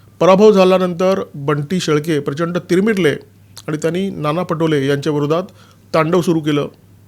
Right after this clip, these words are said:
विधानसभेची निवडणूक आपण पूर्णपणे एकाकी लढलो, आपल्यासोबत काँग्रेसचा एकही पदाधिकारी नव्हता.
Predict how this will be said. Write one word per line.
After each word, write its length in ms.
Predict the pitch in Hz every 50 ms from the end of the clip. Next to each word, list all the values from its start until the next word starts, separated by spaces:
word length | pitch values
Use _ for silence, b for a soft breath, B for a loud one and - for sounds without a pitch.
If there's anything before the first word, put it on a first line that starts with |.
| - -
विधानसभेची 540 | 175 156 196 214 208 214 202 190 196 190 196
निवडणूक 380 | 175 175 175 175 170 180 170
आपण 300 | 170 160 156 180 180 180
पूर्णपणे 480 | 165 156 156 156 165 156 160 156 160 156
एकाकी 340 | 135 - 160 147 151 160 147
लढलो, 320 | 143 143 139 147 147 135 - - - - - -
आपल्यासोबत 460 | 147 135 160 160 151 165 156 160 151 151
काँग्रेसचा 400 | 156 143 147 156 156 - 170 147
एकही 240 | 143 139 - 165
पदाधिकारी 540 | 180 175 156 139 151 156 156 151 156 151 151
नव्हता. 340 | 143 147 147 143 147 139 131